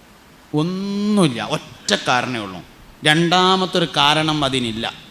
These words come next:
ഹലാലായാൽ പോരാ, ത്വയ്യിബായിരിക്കണം. എല്ലാ ഹലാലുകളും ത്വയ്യിബല്ല. എന്തിനാ ഇപ്പൊ എത്രയൊക്കെ എനിക്ക് കിട്ടിയെന്ന് ഇജ്ജ് അറിയണത്? "എനിക്ക് വേണമെങ്കിൽ വാങ്ങിയാൽ പോരെ" എന്നൊക്കെ ചോദിക്കാം, ഹലാലൊക്കെ ആവും.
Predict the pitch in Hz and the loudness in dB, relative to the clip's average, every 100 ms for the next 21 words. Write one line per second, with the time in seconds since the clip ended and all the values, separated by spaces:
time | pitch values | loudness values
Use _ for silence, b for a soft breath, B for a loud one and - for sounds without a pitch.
0 | - - - - - - - - - - | -20 -20 -20 -20 -20 -20 -20 -20 -20 -20
1 | B B - 147 160 190 208 190 165 156 | B B 0 2 6 6 6 6 6 6
2 | 151 135 143 139 127 117 - - 165 160 | 4 0 0 2 2 0 -6 -4 -2 0
3 | 175 143 113 104 87 - - - - - | -2 -4 -8 -12 -16 -18 -20 -20 -20 -20
4 | - - - - - - - - B B | -20 -20 -20 -20 -20 -20 -20 -20 B B
5 | B B - - 165 170 185 185 180 151 | B B -20 -8 -4 0 4 4 4 4
6 | 160 175 170 165 165 165 156 147 151 135 | 4 4 4 2 2 2 0 0 0 -2
7 | 110 87 - - - - - - - B | -4 -6 -10 -18 -20 -20 -20 -20 -18 B
8 | B 156 165 185 190 190 170 170 180 180 | B 0 2 2 2 0 -2 -2 -2 2
9 | 190 165 160 202 156 185 180 175 151 175 | 2 2 2 -2 0 2 2 2 2 2
10 | 165 170 170 - - - 151 196 175 185 | 2 0 -2 -6 -12 -8 0 2 2 2
11 | 185 165 175 156 160 135 107 - - - | 0 2 2 0 -2 -2 -8 -14 -14 -4
12 | 156 175 196 196 180 160 147 - 135 120 | -2 0 -2 -2 0 0 0 -2 -4 -4
13 | 120 135 143 151 160 - 117 85 - | -2 0 2 2 0 -2 -8 -10 -18